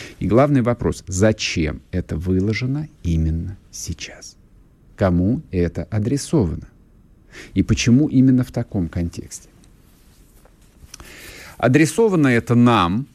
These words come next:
Тут не должно быть никаких, э, сомнений. А чего они пытаются добиться?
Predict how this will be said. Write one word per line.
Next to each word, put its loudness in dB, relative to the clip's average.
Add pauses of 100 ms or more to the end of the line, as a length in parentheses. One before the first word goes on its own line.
(320)
Тут -4
не 2
должно 2
быть -2
никаких, -2
э, 2
сомнений. 2 (1300)
А 2
чего 4
они 2
пытаются -2
добиться? -2